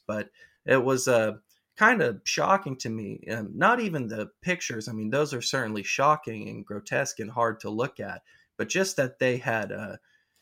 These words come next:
had done that. And it didn't seem to be in a tasteful way, if there even is a tasteful way that you can do that, you know, with kind of this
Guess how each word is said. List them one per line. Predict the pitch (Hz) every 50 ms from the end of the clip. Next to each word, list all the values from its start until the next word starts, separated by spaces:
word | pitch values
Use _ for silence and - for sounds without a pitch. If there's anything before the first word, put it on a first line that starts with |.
| _ _ _
had | - 135 117 - -
done | - 147 165 175 165 143
that. | 127 123 120 101 92 -
And | - - 110
it | 113 -
didn't | 196 208 202 190
seem | - - 180 170 143
to | 127
be | 131 135 139 135 127 117 101 - - _ _ _ _
in | - 117 117 107
a | 107
tasteful | - - - 156 147 - - - 120 107 104
way, | 104 113 120 120 113
if | 110 110 -
there | - -
even | 110 107 107 107 104
is | 101 110 113 - 110
a |
tasteful | 107 - - 113 107 104 - - 104 104
way | 107 107 107
that | 104 107 107 - -
you | 107
can | - - 104 107
do | - 107 110 113 107
that, | 104 98 98 98 - -
you | 101 107 110
know, | 104 104 104 104
with | 101 104 - -
kind | - 117 110 110 104
of | 101 95 -
this | - 101 104 - -